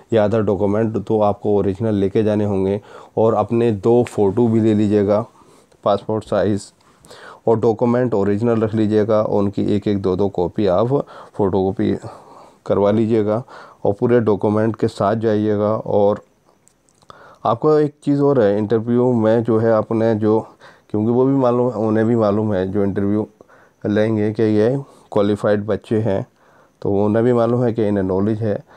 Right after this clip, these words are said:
तो वहाँ एक ऐसे स्पेशल अपने आप को ट्रीट मत करिएगा, और जिसमें आपको नॉलेज हो, उसी फील्ड में जो आपको सब्जेक्ट अच्छा लगता हो, जिसमें आप कंफर्ट हो कि हाँ मैं इसमें आंसर दे दूँगा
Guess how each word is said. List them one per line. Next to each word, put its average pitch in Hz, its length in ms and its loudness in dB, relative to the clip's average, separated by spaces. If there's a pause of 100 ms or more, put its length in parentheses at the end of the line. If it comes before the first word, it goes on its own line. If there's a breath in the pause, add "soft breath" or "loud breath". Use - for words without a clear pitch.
(240 loud breath)
तो 107 80 -4
वहाँ 139 320 0
एक 135 180 -2
ऐसे 120 320 2
स्पेशल 123 500 0 (1900 soft breath)
अपने 120 240 0
आप 120 120 0
को 120 100 -2
ट्रीट 117 300 0
मत 113 240 0
करिएगा, 104 480 0
और 104 420 0
जिसमें 110 360 -2
आपको 117 280 0
नॉलेज 107 400 0
हो, 113 240 -4 (460 soft breath)
उसी 110 280 -2
फील्ड 107 360 0
में 110 160 -2
जो 104 300 2
आपको 95 300 -2
सब्जेक्ट 104 720 -4 (460 loud breath)
अच्छा 120 280 -2
लगता 110 300 0
हो, 107 140 0
जिसमें 104 280 -2
आप 104 140 0 (1040 loud breath)
कंफर्ट 123 460 0
हो 131 180 0
कि 131 80 -2
हाँ 123 240 2
मैं 123 140 0
इसमें 117 200 -2
आंसर 104 300 -2
दे 104 240 -2
दूँगा 107 460 -4